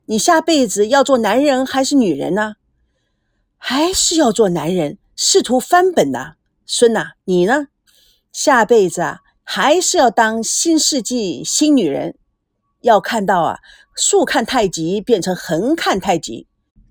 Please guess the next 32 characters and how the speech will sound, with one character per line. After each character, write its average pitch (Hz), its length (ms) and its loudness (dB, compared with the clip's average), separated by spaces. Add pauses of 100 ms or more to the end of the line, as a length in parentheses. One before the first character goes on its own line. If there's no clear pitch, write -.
(100)
赵 339 160 0
维 330 100 2
康、 330 300 0
赵 330 180 2
熙 294 260 0
对 349 220 2
看 233 240 -2
一 180 200 -2
眼， 160 220 -2 (600)
做 269 160 4
不 339 160 -2
懂 185 180 2
的 139 80 -4
姿 180 200 -2
态。 165 260 -6 (640)
孙 - 240 -2
娜 330 240 2
故 339 180 0
作 294 140 4
聪 311 180 2
明 226 200 2
状， 208 320 -4 (340)
竖 - 320 0
看 294 200 2
太 240 220 0
极 165 500 -6
应 226 140 4
该 247 140 4
是 220 100 0
平 196 240 0
等 170 180 0
的。 143 180 -4